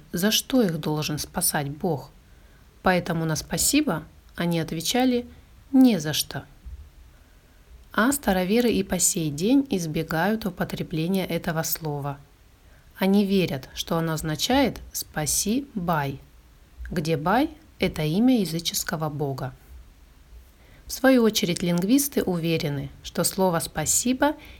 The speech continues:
не имеет никакого криминального прошлого.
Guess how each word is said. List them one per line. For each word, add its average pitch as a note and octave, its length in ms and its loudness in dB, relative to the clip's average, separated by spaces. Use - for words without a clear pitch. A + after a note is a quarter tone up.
не G3+ 280 4
имеет F3 400 0
никакого F3+ 680 0
криминального D#3+ 760 -2
прошлого. D3 640 -6